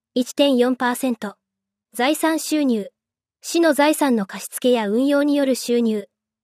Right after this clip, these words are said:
一億八千九百六十七万三千円。零点四パーセント。繰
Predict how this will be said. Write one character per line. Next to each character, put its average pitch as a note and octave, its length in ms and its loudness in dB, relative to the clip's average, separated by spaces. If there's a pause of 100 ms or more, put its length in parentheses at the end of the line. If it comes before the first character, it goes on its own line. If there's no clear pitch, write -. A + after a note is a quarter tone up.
(440)
一 D4+ 280 2
億 D#4+ 180 0
八 A3 180 -6
千 C4+ 300 0
九 C#4+ 220 0
百 C4 260 0
六 A3+ 220 0
十 A#3 200 0
七 G3+ 260 -2
万 C4 200 0
三 A#3+ 260 -4
千 C4 200 0
円。 G3+ 180 -10 (560)
零 D#4 200 4
点 B3+ 240 2
四 A#3+ 180 0
パ B3 160 -4
ー A#3+ 40 -4
セ B3+ 140 -6
ン A3 60 -4
ト。 G3+ 200 -12 (600)
繰 A#3+ 120 -2